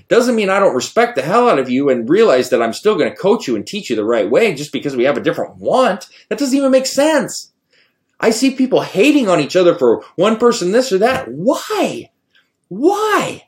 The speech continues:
Why would we ever do that? Why would we not encourage and learn from each other? So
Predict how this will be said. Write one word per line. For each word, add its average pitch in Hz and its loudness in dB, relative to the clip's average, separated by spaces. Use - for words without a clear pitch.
Why 285 2
would 339 4
we 294 0
ever 254 0
do 226 -2
that? 156 0
Why 180 6
would 247 2
we 247 0
not 240 -2
encourage 170 0
and 147 -2
learn 190 0
from 120 -8
each - -10
other? 78 -12
So 151 2